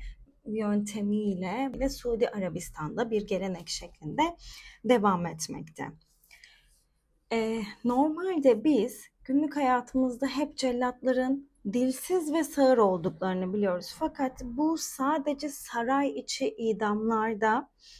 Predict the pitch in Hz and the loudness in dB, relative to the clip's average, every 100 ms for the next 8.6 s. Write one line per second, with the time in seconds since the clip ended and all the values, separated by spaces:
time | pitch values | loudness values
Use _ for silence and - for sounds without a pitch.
0 | - - _ 233 214 202 180 160 160 - | -20 -20 _ 2 2 2 0 -4 -4 -6
1 | 160 - - - 185 220 190 247 226 214 | -8 -12 -16 -14 -10 -4 0 0 -2 -4
2 | 269 277 - 240 220 214 208 208 208 202 | -4 -8 -12 -6 -4 -6 -4 -2 0 -2
3 | 233 220 208 214 208 208 208 196 190 - | -4 -2 -2 -2 -2 0 0 -2 -4 -2
4 | 202 202 202 214 208 202 202 311 - - | -2 -2 -2 -2 0 -2 0 -2 -4 -18
5 | - - _ 262 247 233 233 233 247 226 | -20 -20 _ 0 2 -2 -4 -6 -6 -4
6 | 233 233 - 381 - 285 277 285 - 254 | -4 -4 -6 -6 -2 0 0 -2 0 0
7 | 240 196 180 170 160 175 185 180 208 277 | 2 0 -2 -6 -10 -12 -12 -8 -2 -2
8 | 302 - 294 277 220 170 | -2 -6 -6 -4 -4 -4